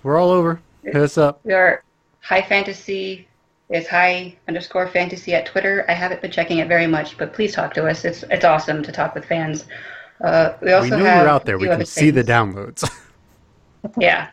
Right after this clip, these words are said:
Speaker 2: Uh, we see, we still have Shylock's and Dangerous to Go Alone, which is
Speaker 1: Uh-huh.
Speaker 2: Alex's and then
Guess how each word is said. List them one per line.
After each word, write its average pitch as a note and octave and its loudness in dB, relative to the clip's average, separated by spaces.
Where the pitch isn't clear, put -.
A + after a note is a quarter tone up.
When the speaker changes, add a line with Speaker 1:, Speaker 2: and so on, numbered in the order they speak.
Speaker 2:
Uh, D#3 0
we E3 -8
see, F#3+ -4
we E3+ -4
still G#3 0
have F#3 2
Shylock's G3+ 2
and D3+ -6
Dangerous F3+ 0
to - -6
Go F3 4
Alone, E3+ 4
which D#3 -6
is D3 -4
Speaker 1:
Uh-huh. D#3+ -2
Speaker 2:
Alex's E3 0
and C#3 -6
then C#3 -4